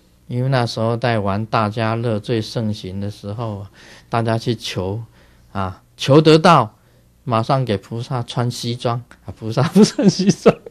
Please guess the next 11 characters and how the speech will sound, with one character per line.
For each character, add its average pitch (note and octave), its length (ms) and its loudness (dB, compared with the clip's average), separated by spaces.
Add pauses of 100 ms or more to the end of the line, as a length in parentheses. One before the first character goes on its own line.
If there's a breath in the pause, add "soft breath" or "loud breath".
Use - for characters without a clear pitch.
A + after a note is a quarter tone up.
(160)
<laughs> - 400 -6
穿 C#3 260 4
神 B2+ 440 2
衣 B2+ 200 0
啊， G#2+ 140 0
哇， G#2 220 -10
装 B2 260 -2
扮 A#2+ 240 2
的 G2+ 140 -2
这 A#2 120 -4
个， G#2 240 0